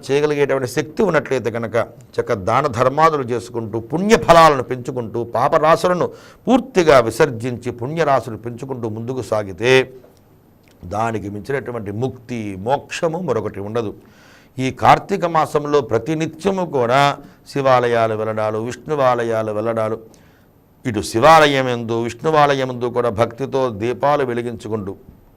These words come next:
ఆవు నేతితో గాని, నువ్వుల నూనెతో గాని, భక్తి శ్రద్ధలతో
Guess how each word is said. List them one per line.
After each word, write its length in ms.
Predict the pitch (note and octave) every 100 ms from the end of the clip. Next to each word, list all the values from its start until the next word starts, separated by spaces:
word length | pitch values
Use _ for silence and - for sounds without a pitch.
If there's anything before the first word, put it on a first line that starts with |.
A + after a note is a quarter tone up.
| G2
ఆవు 220 | G#2 A#2+
నేతితో 440 | C3+ C3 B2 C#3+
గాని, 400 | D3 D#3 D#3+ D3+
నువ్వుల 340 | B2 A2+ B2 C#3
నూనెతో 400 | C#3+ C#3 D3 D3
గాని, 280 | D3+ D#3
భక్తి 300 | C3 A#2 A#2
శ్రద్ధలతో 720 | C#3+ - C#3 B2+ C#3 C#3 D3